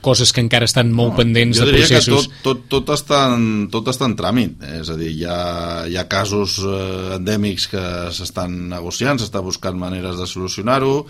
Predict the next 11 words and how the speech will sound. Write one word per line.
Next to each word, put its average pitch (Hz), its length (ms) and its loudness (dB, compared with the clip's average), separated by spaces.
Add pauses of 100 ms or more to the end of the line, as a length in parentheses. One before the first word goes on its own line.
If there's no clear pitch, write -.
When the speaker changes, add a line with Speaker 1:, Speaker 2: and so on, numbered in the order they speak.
(380)
Speaker 2:
mm, 90 840 -6
hi 95 80 -4
ha 95 140 0 (100)
casos 95 460 -2
grans, 117 320 0
casos 98 220 -2
petits, 123 580 0 (420)
tot 110 200 0
una 120 180 4
miqueta 117 400 2
té 117 160 2